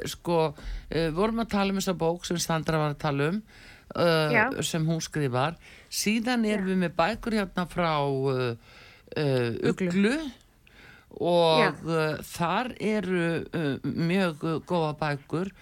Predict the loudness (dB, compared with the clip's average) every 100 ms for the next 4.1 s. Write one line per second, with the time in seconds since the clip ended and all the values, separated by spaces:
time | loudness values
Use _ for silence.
0 | -20 -20 -6 0 2 2 0 -2 -2 -2
1 | -4 -4 -4 -4 -2 0 0 0 -2 -2
2 | -4 -2 -2 -2 -4 -2 -2 -2 -4 -4
3 | -4 -6 -14 -20 -6 -2 0 2 0 0
4 | -2